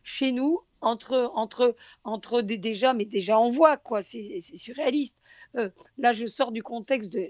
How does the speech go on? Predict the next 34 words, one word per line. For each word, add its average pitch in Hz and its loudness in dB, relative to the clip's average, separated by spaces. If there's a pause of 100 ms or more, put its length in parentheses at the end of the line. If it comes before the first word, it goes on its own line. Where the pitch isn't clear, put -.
de 190 -2
l'Église, 226 4 (300)
mais 196 2 (200)
enfin, 220 4 (140)
la 254 0
division, 247 2 (240)
maintenant, 240 2 (120)
c'est, 240 -2 (140)
les 233 4
femmes 285 6
sont 240 -4
divisées 247 0
contre 269 -2
les 254 2
hommes, 233 6 (300)
les 247 0
hommes 269 6
contre 262 -2
les 247 0
femmes. 247 4 (300)
Les 240 0
nouvelles 247 4
générations, 233 0
c'est - -10 (100)
terrifiant, 240 2 (280)
et 240 2
même 247 4 (300)
les 214 0
gé-, 214 0
les 240 2
générations 226 0
plus, 214 -4
plus 214 -2
vieilles, 277 6